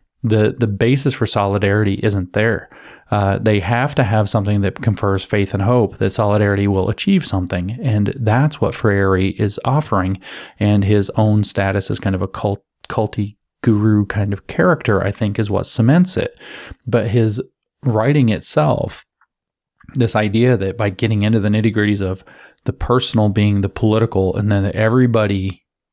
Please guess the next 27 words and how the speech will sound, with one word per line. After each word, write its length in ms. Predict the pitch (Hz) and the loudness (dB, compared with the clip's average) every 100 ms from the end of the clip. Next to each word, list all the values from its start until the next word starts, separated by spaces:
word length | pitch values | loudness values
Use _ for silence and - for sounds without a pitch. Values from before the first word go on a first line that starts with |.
| _ | _
needs 180 | 120 107 | 2 2
to 100 | 104 | -2
understand 640 | 107 101 - 117 135 117 | -2 -2 -2 2 2 2
that 240 | 95 92 | 0 -2
oppression 480 | 107 - 113 110 113 | -4 -2 -2 -2 -2
is 140 | 101 101 | -2 -2
oppression 420 | - 107 - 104 | -2 -2 -2 -6
is 100 | 101 | -6
oppression 560 | 101 120 139 - 101 101 - - - | -4 -2 -2 -2 -6 -8 -16 -20 -2
in 100 | 113 | 2
whatever 400 | 113 117 110 110 | 4 4 2 2
ugly 240 | 110 113 | 2 0
form 300 | 101 117 104 | 0 2 0
it 100 | 101 | 0
takes, 340 | - 156 151 - | 0 0 0 -2
and 80 | 107 | -4
that 180 | 101 | -2
they 100 | 104 | -2
have 160 | 107 104 | -2 -2
solidarity 600 | - 110 110 107 127 135 | 0 0 2 2 2 2
in 140 | 110 | 2
that, 220 | 101 104 113 | 2 0 0
and 120 | 110 | 0
that's 220 | 110 - | 0 -2
the 140 | 110 | -6
whole 480 | 101 - 147 170 175 | -6 0 2 4 2
system 600 | 156 - 170 - 113 98 | 0 -2 -4 -2 -2 -2